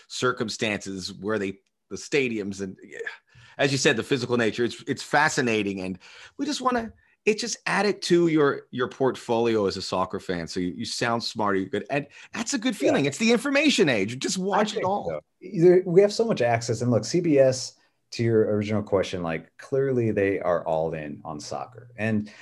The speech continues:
Speaker 2: I think as a fan, it's, it's like, I think we're all still confused. Like, "Well, what's, what pla-, what service do I need? Like, which one do I need to download? What, what is worth paying for?"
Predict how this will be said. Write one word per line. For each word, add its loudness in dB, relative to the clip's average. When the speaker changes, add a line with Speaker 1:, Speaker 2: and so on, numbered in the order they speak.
Speaker 2:
I 0
think 2
as 2
a -2
fan, -2
it's, -10
it's -6
like, -2
I -2
think -2
we're 2
all 2
still -2
confused. -6
Like, -4
"Well, -6
what's, -4
what -2
pla-, -6
what -2
service 0
do 0
I 2
need? 0
Like, -6
which -4
one -2
do 0
I 0
need -2
to -2
download? -4
What, -2
what 0
is -2
worth -2
paying -4
for?" -8